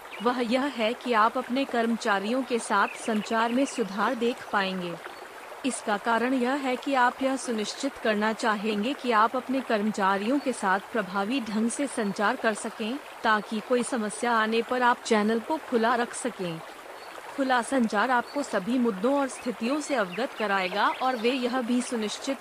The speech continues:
करेंगे कि इन मुद्दों को ठीक से संभाला जाए। जब आपको किसी कर्मचारी या किसी विभाग से परेशानी हो रही हो, तो आप संचार चैनल खोलने के लिए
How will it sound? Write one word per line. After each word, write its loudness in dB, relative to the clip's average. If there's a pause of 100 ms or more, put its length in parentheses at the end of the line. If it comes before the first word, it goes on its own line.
करेंगे 2
कि 0
इन 6
मुद्दों 2
को 2
ठीक -2
से -2
संभाला 0
जाए। -2 (720)
जब 2
आपको 2
किसी -6
कर्मचारी 2
या 4
किसी -4
विभाग 0
से -2
परेशानी 0
हो 4
रही 0
हो, -2 (260)
तो 4
आप 6
संचार 0
चैनल 2
खोलने 4
के 0
लिए 0